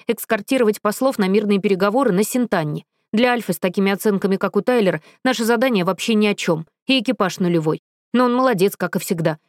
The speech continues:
ведет себя профессионально. Абсолютно несгибаемый человек, пока дело до красоток не доходит.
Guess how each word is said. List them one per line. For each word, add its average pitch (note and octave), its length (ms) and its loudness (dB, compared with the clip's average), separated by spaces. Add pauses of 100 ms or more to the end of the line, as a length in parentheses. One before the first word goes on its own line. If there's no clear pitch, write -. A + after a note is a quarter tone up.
ведет G#3+ 320 2
себя G3+ 280 0
профессионально. G3+ 800 -2 (260)
Абсолютно A#3 560 -2
несгибаемый F3+ 640 0
человек, F#3+ 560 -2 (240)
пока G3 220 0
дело G3+ 260 2
до F3 120 -2
красоток G#3 500 -2
не E3+ 100 0
доходит. E3+ 480 -2